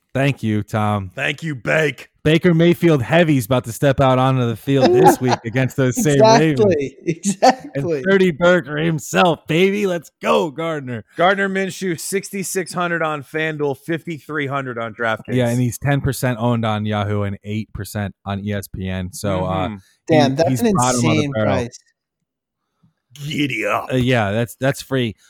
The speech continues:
Speaker 1: for a guy who dominates garbage time. Like, this is the kind of game, this is the exact kind of game where you can start Gardner Minshew and everyone's like, "What, are you out of your mind?" And then he throws for three hundred and three touchdowns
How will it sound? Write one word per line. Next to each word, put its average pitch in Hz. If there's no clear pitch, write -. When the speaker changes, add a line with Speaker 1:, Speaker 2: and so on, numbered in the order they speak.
Speaker 1:
for 143
a 135
guy 143
who 143
dominates 143
garbage 175
time. 98
Like, 113
this 160
is 196
the 160
kind 185
of 202
game, 123
this 196
is 240
the 214
exact 165
kind 170
of 160
game 135
where 113
you 131
can 120
start 139
Gardner 160
Minshew 143
and 123
everyone's 131
like, 120
"What, 143
are 113
you 98
out 113
of 131
your 123
mind?" 117
And 151
then 175
he 185
throws 151
for 143
three 131
hundred 120
and 117
three 120
touchdowns 104